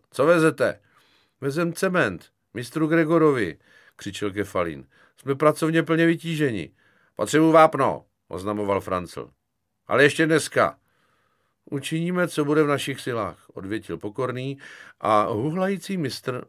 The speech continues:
pouze nedůvěřivě zakoulel očima. Po nějaké chvíli se o Kefalína s Pokorným začal zajímat i mistr Gregor.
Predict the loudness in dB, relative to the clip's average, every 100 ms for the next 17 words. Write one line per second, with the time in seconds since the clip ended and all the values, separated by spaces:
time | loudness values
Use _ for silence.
0 | _ -6 -6 -2 -4 -4 -4 -2 -2 -4
1 | -4 -4 -6 -8 -8 -8 _ -10 -8 -6
2 | -4 -4 -6 -8 -14 -14 -20 _ _ _
3 | _ -20 -20 _ 2 2 2 0 -2 -4
4 | -2 -2 -2 -4 -4 -4 -4 -2 -4 -6
5 | -8 -8 -10 -6 -6 -6 -6 -6 -4 -6
6 | -4 -6 -6 -10 -10 -10 -10 -12 -12 -8
7 | -8 -8 -10